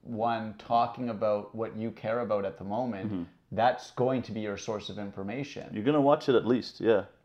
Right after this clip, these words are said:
Speaker 2: yeah.
Speaker 1: And so how do we, what message do we tell, or would you tell the people who do look down on the InfoWars viewers? Like, how do we help them show compassion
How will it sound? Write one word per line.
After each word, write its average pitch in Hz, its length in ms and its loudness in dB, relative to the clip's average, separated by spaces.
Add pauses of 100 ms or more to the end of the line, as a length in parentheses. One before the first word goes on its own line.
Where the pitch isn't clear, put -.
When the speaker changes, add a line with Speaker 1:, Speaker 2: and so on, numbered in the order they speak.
(320)
Speaker 2:
yeah. 104 160 -4 (500)
Speaker 1:
And 139 240 -2
so 139 180 2
how 151 260 4
do 156 140 0
we, 135 400 0 (960)
what 156 300 4
message 151 480 0
do 131 120 0
we 123 120 0
tell, 120 600 2 (340)
or 123 140 8
would 117 180 2
you 139 140 2
tell 117 360 2
the 104 160 -2
people 117 760 0 (200)
who 123 160 2
do 120 380 4
look 120 320 2
down 107 320 0
on 104 220 -4
the 117 120 -4
InfoWars 101 600 -4
viewers? 107 360 -8
Like, 113 160 -2
how 139 220 2
do 139 140 0
we 143 460 0 (260)
help 139 320 4
them 131 280 4
show 131 300 4
compassion 117 960 -2